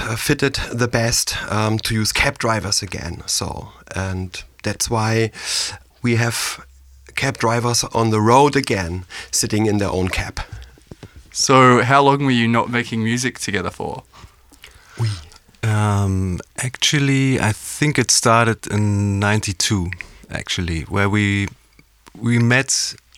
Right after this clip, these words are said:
Speaker 3: in the end of ninety-one at the civ-, civil service. We both decided to make a civil service, not going to the army.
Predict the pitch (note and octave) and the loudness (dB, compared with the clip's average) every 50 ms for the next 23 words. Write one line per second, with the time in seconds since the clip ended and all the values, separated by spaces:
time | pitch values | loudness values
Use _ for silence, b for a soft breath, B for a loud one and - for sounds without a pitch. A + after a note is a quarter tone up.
0 | - - A2 G#2+ G#2+ G#2+ G#2+ G2+ G#2 A2 G#2+ G#2+ A2 A2+ B2 C3+ C#3+ B2+ A2+ G#2 | -6 -4 -2 0 0 0 0 0 0 0 2 2 2 2 2 2 2 2 0 0
1 | - - A2 G#2+ G#2+ G#2+ G2+ G#2+ F#2+ F#2 G2+ A2 C3 D#3 F3+ - B B B B | 0 0 0 2 2 0 0 0 0 0 2 2 0 0 -2 -6 B B B B
2 | B B B B B B - - F#2+ - G2 - - A2 A2 G#2+ G#2+ - - - | B B B B B B -6 -4 -2 0 0 0 2 0 0 0 -2 -2 0 2
3 | B2 A2 A#2+ A#2+ - - B2 A#2 A#2 B2 C#3 C#3+ - - - G2+ G#2 G2+ F2+ - | 2 4 4 4 4 4 4 4 4 2 2 0 -2 -2 -2 -2 -2 -2 0 0
4 | G#2 G2+ G2+ G#2+ - - - - - - - - A2 G#2 - - G#2 G2+ G#2 G2 | 0 0 0 0 -2 -2 -2 -2 -4 -4 -4 -4 -2 0 2 2 2 2 2 0
5 | - - A2 G#2 G2+ F#2+ F#2+ - - F#2 - - B2 A#2 B2+ A#2+ - - A#2 A#2 | -2 -2 0 0 2 0 0 0 -2 -2 0 0 2 2 2 2 2 2 0 0
6 | B2 B2+ C3 - - - G2 G#2+ A2 - - B2+ A#2 A#2 B2 B2 A#2 B2 A2 G#2+ | 0 0 -2 -2 -2 0 2 2 2 2 4 4 6 6 4 4 2 2 2 2
7 | G#2 G2+ G#2 A2 A#2 B2+ C3+ C#3 | 4 2 2 2 2 0 -2 -4